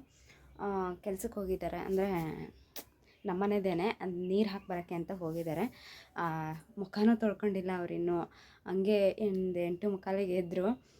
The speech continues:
ಅದಕ್ಕೆ ಇದು ಟೈಲ್ಸ್ ಹಾಕಿದ್ರಲ್ಲ, ಹಂಗೆ ನೀರ್ ಹಾಕ್ ಬರ್ತೀನಿ ಅಂತೇಳಿ ಹೋಗಿದ್ದಾರೆ. ಅಂದ್ರೆ ಟೈಲ್ಸ್‌ನವ್ರು ಬಂದ್ರೆ ಮತ್ತ್ ನೀರ್ ಹಾಕಕ್ ಬಿಡಲ್ಲ,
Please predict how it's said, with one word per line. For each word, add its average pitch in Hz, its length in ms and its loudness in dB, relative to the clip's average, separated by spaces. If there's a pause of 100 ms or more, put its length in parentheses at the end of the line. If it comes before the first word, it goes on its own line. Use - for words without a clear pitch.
(160)
ಅದಕ್ಕೆ 185 800 0
ಇದು 180 260 -2
ಟೈಲ್ಸ್ 196 320 2
ಹಾಕಿದ್ರಲ್ಲ, 190 460 -2 (120)
ಹಂಗೆ 180 260 0
ನೀರ್ 190 200 2
ಹಾಕ್ 190 240 -4
ಬರ್ತೀನಿ 185 360 -6
ಅಂತೇಳಿ 190 400 -4
ಹೋಗಿದ್ದಾರೆ. 170 400 -4
ಅಂದ್ರೆ 170 220 -6
ಟೈಲ್ಸ್‌ನವ್ರು 165 560 -6
ಬಂದ್ರೆ 170 240 -4
ಮತ್ತ್ 175 260 -4
ನೀರ್ 165 160 -4
ಹಾಕಕ್ 165 360 -8
ಬಿಡಲ್ಲ, 165 280 -2